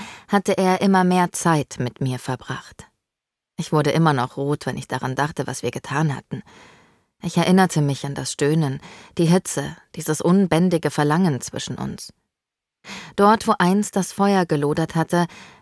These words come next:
war nun nichts mehr als Eis.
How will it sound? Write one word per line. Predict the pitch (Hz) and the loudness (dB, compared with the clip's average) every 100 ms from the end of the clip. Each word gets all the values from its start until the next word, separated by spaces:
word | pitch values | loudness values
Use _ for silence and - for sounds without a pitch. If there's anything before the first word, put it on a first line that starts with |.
| _ - | _ 0
war | 185 180 | 4 6
nun | 180 175 | 4 4
nichts | 180 - - - | 4 0 -6 -4
mehr | 160 147 139 135 | 0 2 2 0
als | 139 135 - - | -2 -4 -8 -10
Eis. | - - - | -12 -12 -16